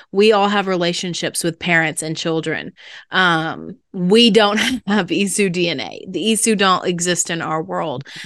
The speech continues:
So to me, I'm approaching it definitely from that more relational aspect of a parent who unconditionally loves their child and would do anything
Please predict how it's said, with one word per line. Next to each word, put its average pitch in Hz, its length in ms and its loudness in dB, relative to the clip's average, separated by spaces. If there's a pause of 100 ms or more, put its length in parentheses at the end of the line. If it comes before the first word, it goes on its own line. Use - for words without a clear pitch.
(100)
So 269 220 4
to 254 120 2
me, 262 220 6
I'm 233 200 2
approaching 196 480 0
it 170 100 0
definitely 175 460 -2
from 175 200 -4
that 170 140 2
more 175 180 0
relational 160 520 0
aspect 156 560 -2
of 160 80 -4
a 156 60 -2
parent 165 460 0
who 165 380 0 (320)
unconditionally 170 840 -2
loves 156 280 -2
their 151 140 -4
child 190 440 -2
and 180 120 0
would 170 120 -2
do 165 140 -2
anything 165 640 -4